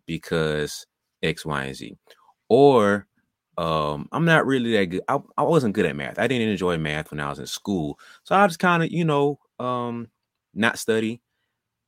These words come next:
I wouldn't get any help with it. And I just kinda, like, at some point it'll click and I'll just figure it out. And it didn't work like that. I mean, I, I didn't, I don't think I failed classes. I came close. I came close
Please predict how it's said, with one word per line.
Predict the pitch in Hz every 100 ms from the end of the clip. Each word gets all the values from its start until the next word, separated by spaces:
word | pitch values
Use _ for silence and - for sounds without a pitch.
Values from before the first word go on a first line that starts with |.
| 85
I | 90 90 90
wouldn't | 85 92 90 87 - -
get | 90
any | 87 85
help | 85 95
with | 95 101
it. | 117 - _
And | 87
I | 92
just | 92 -
kinda, | 92
like, | 87 87 85 -
at | 92
some | - 156
point | 147 98
it'll | 80 78
click | - 92 - -
and | 80
I'll | 82
just | 78 73
figure | - 71 69
it |
out. | 69 80 - _ _ _ _ -
And | 90 90 90 87 87 85 87 82 _ _ _
it | 87
didn't | 98
work | 123 131
like | 76
that. | - -
I |
mean, | - 113
I, | 143
I | 143
didn't, | 131 85 _ _ _ _ _ _ _ _ _ _ _ _ _
I | -
don't | 85
think | 90 92
I | 92
failed | 85 95 95
classes. | 98 95 92 107 - _ _ _ _ _ _ _ _ _ _ _ -
I |
came | - 127
close. | 165 160 -
I | -
came | 95 98
close | - 113 82